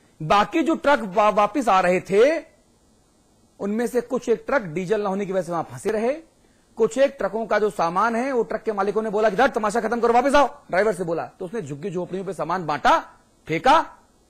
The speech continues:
और वापस चला गया। और कुछ एक ट्रक सामग्री वापस आ गई। एक बड़े अधिकारी से जब हमने पूछा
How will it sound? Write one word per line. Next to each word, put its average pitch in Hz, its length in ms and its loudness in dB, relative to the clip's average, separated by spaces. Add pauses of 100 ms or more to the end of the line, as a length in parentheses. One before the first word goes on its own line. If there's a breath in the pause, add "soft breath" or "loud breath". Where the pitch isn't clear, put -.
(100)
और 170 80 -2
वापस 151 300 -2
चला 220 200 2
गया। 269 300 2 (360)
और 180 80 -4
कुछ 208 300 -6
एक - 220 -6
ट्रक 180 180 -8
सामग्री 151 640 -6 (160)
वापस 165 420 -2
आ 156 100 2
गई। 160 320 0 (380)
एक 196 300 2
बड़े 180 200 2
अधिकारी 170 460 -2
से 262 420 -2 (640)
जब 180 180 -4
हमने 185 240 -4
पूछा 226 580 0